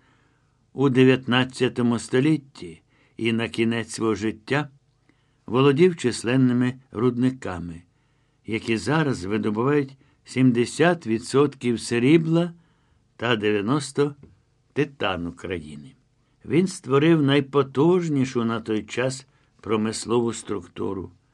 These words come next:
мав вплив не лише в своїй країні, а й далеко за її межами. І волів, щоб діти та онуки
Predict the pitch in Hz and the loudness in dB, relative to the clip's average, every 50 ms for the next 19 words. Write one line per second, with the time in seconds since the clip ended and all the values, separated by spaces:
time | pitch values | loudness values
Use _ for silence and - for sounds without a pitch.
0 | _ _ _ _ _ _ _ _ _ - - 104 127 147 165 165 165 170 170 170 | _ _ _ _ _ _ _ _ _ -6 -2 0 2 2 2 2 2 0 -2 -2
1 | - 113 117 131 139 143 139 127 117 117 110 113 110 107 - - 156 202 202 170 | 0 2 4 4 4 4 4 2 2 2 0 0 -2 -2 0 0 0 2 0 -2
2 | - - - 98 101 101 101 95 92 - 104 98 92 92 90 85 82 85 87 87 | -6 -10 -8 -8 -6 -6 -8 -8 -8 -8 -8 -8 -8 -8 -10 -12 -12 -14 -16 -18
3 | _ _ _ _ _ _ - - 110 110 104 101 107 107 104 113 147 156 - - | _ _ _ _ _ _ -6 -2 0 0 0 2 0 0 2 2 0 -2 -4 -6
4 | - 160 156 - _ _ _ _ _ - 87 87 92 107 113 110 110 113 123 127 | -8 -8 -8 -10 _ _ _ _ _ -16 -10 -6 -2 0 0 0 0 0 0 0
5 | 127 120 90 92 92 90 85 76 82 87 82 82 82 80 _ _ _ _ _ _ | 0 0 -2 -4 -6 -10 -10 -12 -14 -14 -14 -14 -16 -18 _ _ _ _ _ _
6 | _ _ - - 110 117 110 113 117 113 117 131 147 143 127 131 - _ _ _ | _ _ -10 -4 -2 -2 0 0 0 0 2 2 2 0 -2 -4 -10 _ _ _
7 | _ _ _ _ - - - 107 107 98 95 92 113 127 127 131 127 120 - - | _ _ _ _ -14 -8 -4 -4 -4 -4 -4 -2 -2 -2 0 0 0 0 0 0
8 | 113 110 110 113 110 110 131 143 135 131 - 92 87 80 | 0 0 0 0 2 2 2 0 0 -2 -6 -12 -12 -14